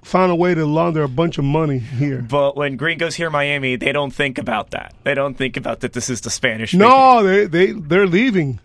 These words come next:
Speaker 1: They go, "I can't handle this. I gotta learn Spanish. The hell with this." And, yeah, I'm,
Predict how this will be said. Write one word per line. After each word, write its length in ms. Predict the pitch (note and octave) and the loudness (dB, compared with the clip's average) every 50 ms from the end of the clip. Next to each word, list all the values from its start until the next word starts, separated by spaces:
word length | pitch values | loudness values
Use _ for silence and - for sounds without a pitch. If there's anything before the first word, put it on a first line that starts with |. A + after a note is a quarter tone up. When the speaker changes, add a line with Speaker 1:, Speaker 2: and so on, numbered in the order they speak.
| _ _ _ - - _ _ - | _ _ _ -20 -20 _ _ 0
Speaker 1:
They 180 | - E3+ F#3+ | 2 4 4
go, 140 | G3 F#3+ G3 | 4 4 4
"I 180 | F#3 G3 A3 B3 | 6 6 4 4
can't 260 | A#3 A#3+ B3 A#3 A3+ | 2 2 2 4 4
handle 340 | G3+ G#3+ A#3 A#3+ A#3 A3 G#3+ | 4 4 4 4 2 2 2
this. 140 | G#3 F#3+ D#3+ | 2 2 2
I 60 | G3 | 2
gotta 160 | G3 G#3 G#3 | 2 2 2
learn 180 | G#3+ A3 G#3+ G3+ | 2 2 2 0
Spanish. 440 | - - G#3 G#3 A3+ A3+ A3+ G#3+ | 0 0 0 0 2 2 0 0
The 140 | F3 F#3 F#3 | 0 0 0
hell 200 | D#3+ F3 G3+ A3 | 2 4 4 4
with 140 | A3 G#3 G3+ | 4 4 4
this." 320 | A3 A3 F#3+ D3+ - - - - _ - - - D#4+ C4 G#3 G3 | 2 2 2 0 -6 -10 -18 -20 _ -20 -18 -14 -12 -6 -2 2
And, 400 | G3 G3 G3+ G3+ G3+ G3 F#3 - - - - - - - - - - - - - _ _ _ _ _ _ _ - | 4 4 6 4 4 2 0 -2 -8 -6 -4 -4 -4 -4 -6 -16 -20 -20 -20 -20 _ _ _ _ _ _ _ 0
yeah, 320 | - G#3+ - G3 D3+ - - - | 4 4 4 4 2 -4 -10 -12
I'm, 300 | - - E3 F3+ G3 B3+ | -8 -4 -4 -4 -4 -4